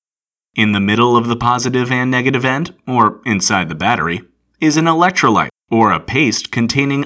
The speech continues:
ions and several chemicals that, when you plug the battery in, start up a chemical reaction and get those ions moving and grooving.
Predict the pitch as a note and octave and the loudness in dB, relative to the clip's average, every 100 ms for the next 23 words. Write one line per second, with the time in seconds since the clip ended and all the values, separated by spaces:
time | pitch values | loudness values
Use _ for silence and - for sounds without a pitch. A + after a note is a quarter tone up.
0 | - D3+ C#3 C#2 D2 G#2+ G#2+ A#2+ A#2 - | 0 0 2 -2 -4 -4 -2 0 -2 0
1 | G#2 A2 G#2+ C3 C3 G2 F#2 F#2+ - A2 | 0 2 0 0 -2 -2 -2 -2 0 0
2 | C#3 - _ G#2 G#2 F2+ F2 G#2 G#2 G#2 | 0 -4 _ -2 0 -2 -2 -2 0 -2
3 | G2 G#2 A2 G#2+ G#2 C3+ G2 - _ _ | 0 2 4 4 2 0 -2 -8 _ _
4 | - - - C3 D#3+ C3+ D3+ A2 - A2+ | -8 -6 0 0 0 -4 -2 -2 0 -2
5 | B2+ C3 B2 G#2 G#2 B2+ - E2+ F2 - | 0 0 2 2 2 0 -2 -4 -6 -4
6 | C#3 A#2+ C3 D3 C#3 C#3 A2+ A2+ A#2+ B2+ | -2 0 -2 0 0 2 2 2 2 0
7 | A2 F#2+ G#2 A#2+ A#2+ A#2 B2 A2 F2+ D#2 | 0 0 2 2 2 2 2 2 2 -2
8 | D2 | -8